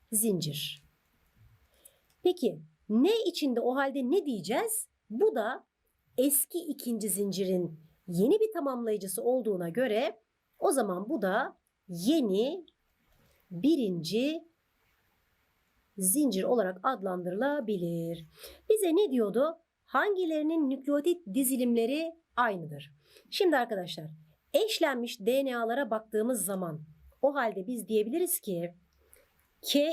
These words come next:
ipliğindeki nükleotit dizilimi ile, bakın ne diyordu? Eski birinci zincirdi, yeni birinci zincir. O halde K ve N'nin nükleotit dizilimleri birbirinin aynısıdır.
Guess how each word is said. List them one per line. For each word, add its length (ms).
ipliğindeki 1080
nükleotit 840
dizilimi 520
ile, 420
bakın 300
ne 120
diyordu? 440
Eski 560
birinci 340
zincirdi, 760
yeni 540
birinci 440
zincir. 580
O 180
halde 600
K 360
ve 180
N'nin 580
nükleotit 580
dizilimleri 560
birbirinin 680
aynısıdır. 720